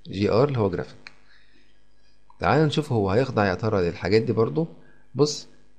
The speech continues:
هنا كان في حاجات كتير قوي كانت ظاهرة في الموفي كليب اهو، ال ثري دي بوزيشن، تمام، والبوزيشن اند سايز والديسبلاي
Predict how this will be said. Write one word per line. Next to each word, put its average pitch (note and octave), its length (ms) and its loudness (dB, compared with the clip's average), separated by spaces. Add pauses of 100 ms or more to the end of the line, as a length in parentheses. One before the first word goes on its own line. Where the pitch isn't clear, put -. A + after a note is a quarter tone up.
(260)
هنا C#3 140 4
كان B2 180 0
في C#3 160 -4
حاجات A#2+ 280 -2
كتير A#2 340 -2
قوي G2+ 240 0 (320)
كانت F2 160 -4
ظاهرة A#2 280 2
في - 100 -6
الموفي G2 260 -2
كليب E2 240 -6 (280)
اهو، F#2+ 280 -2 (840)
ال G#2+ 60 -6
ثري A#2+ 240 -4
دي A#2+ 80 -2
بوزيشن، A2 540 0 (960)
تمام، G#2 320 0 (720)
والبوزيشن F#2 1040 0
اند F#2 200 0
سايز C3 560 -2
والديسبلاي F2+ 1700 -4